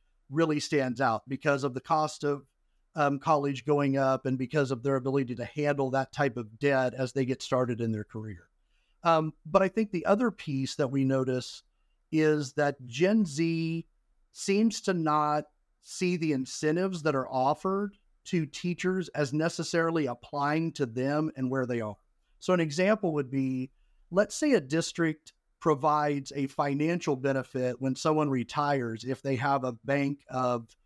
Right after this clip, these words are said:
sick days that they didn't use. Um, and so for every sick day, you can get X amount of dollars when you retire. Well, if you're a Gen Z, um, educator,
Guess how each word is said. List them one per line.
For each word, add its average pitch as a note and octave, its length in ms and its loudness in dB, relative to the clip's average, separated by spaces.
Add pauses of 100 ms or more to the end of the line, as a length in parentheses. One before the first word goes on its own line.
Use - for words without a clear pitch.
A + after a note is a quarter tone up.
(180)
sick - 360 0
days A#2+ 320 0
that A2+ 120 -4
they A#2+ 120 0
didn't A2+ 260 -2
use. - 480 -10 (720)
Um, D3 320 2
and D3+ 160 -2
so C#3+ 220 2
for D#3 180 0
every F3 200 2
sick - 280 -2
day, C#3 160 2
you C3 180 -4
can C#3 140 -4
get C3 180 0
X D3 220 -2
amount C#3 240 0
of A#2+ 60 -4
dollars B2+ 360 0
when A#2+ 100 -2
you A2 100 -4
retire. G#2+ 400 -6 (680)
Well, E3+ 160 4
if E3 120 -4
you're A#3+ 180 4
a A#3 80 4
Gen E3 400 2
Z, D3 580 -4 (640)
um, C#3+ 280 0
educator, A#2+ 760 -2